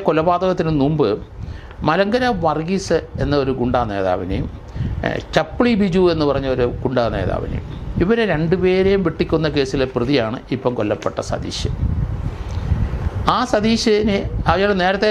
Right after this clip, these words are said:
രണ്ടുപേരെ കൊന്നിട്ടുണ്ട്. ഇപ്പോഴത്തെ ഈ പ്രതികളെ, ഇയാളെ വെട്ടിക്കൊന്നവർ മൂന്ന് പേരുടെയും, അ-, അയാളും ചേർന്ന് മറ്റൊരാളെ കൊന്നിട്ടുണ്ട്. രണ്ടു മൂന്ന് പേരെ കൊന്ന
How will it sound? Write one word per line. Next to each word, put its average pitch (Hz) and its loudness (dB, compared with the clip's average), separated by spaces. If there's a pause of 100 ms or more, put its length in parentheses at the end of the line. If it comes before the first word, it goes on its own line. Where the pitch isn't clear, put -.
രണ്ടുപേരെ 185 2
കൊന്നിട്ടുണ്ട്. 165 0 (560)
ഇപ്പോഴത്തെ 214 2 (200)
ഈ 185 4 (140)
പ്രതികളെ, 165 2 (120)
ഇയാളെ 170 2
വെട്ടിക്കൊന്നവർ 165 0 (260)
മൂന്ന് 160 2
പേരുടെയും, 151 2 (480)
അ-, 147 0 (100)
അയാളും 160 2
ചേർന്ന് 143 0
മറ്റൊരാളെ 151 0
കൊന്നിട്ടുണ്ട്. 135 -2 (400)
രണ്ടു 117 0
മൂന്ന് 151 2
പേരെ 139 2 (300)
കൊന്ന 131 4